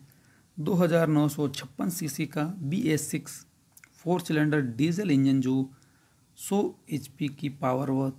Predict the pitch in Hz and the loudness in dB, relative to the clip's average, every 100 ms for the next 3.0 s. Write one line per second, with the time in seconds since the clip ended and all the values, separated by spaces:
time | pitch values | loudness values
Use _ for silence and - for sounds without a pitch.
0 | - 180 196 202 220 135 135 139 135 196 | -6 -2 -2 -2 0 2 4 4 0 0
1 | 151 123 110 127 139 156 156 156 151 143 | 0 0 2 0 2 2 2 -2 -4 -4
2 | 131 127 120 117 123 - - 156 147 | -4 -2 -4 -2 -4 -6 -8 -6 -2